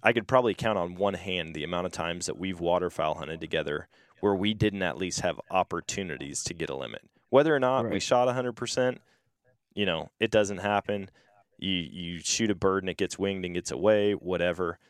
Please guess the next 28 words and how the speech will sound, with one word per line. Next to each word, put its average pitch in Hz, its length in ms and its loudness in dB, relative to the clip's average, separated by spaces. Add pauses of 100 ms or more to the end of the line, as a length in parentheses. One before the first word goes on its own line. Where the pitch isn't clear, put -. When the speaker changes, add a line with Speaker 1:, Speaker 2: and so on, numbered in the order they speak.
(200)
Speaker 1:
But 101 240 2
the 95 100 0
birds 104 520 0
are 92 140 4
there. 76 420 -4 (260)
You 101 260 0
put 107 380 2
people 87 340 -6
on 73 140 -2
the 73 80 -8
birds. 71 540 -6 (440)
And 101 140 2
I 98 80 4
tell 101 240 2
people 87 300 -2
all 90 120 4
the 90 80 0
time, 90 320 -2
like, 69 180 -6
"Dude, 90 280 -2 (200)
you 85 180 -8
want 131 200 2
a, 104 240 0
you 95 160 -4
want 135 120 0
a 110 40 -2
great 95 320 0
hunt? 113 300 -2